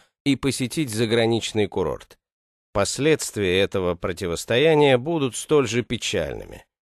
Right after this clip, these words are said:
В результате кидания из крайности в крайность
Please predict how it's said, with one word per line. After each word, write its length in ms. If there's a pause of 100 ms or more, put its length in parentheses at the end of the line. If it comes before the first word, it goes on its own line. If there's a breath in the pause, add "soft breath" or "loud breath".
(140)
В 80
результате 580
кидания 540
из 100
крайности 640
в 80
крайность 600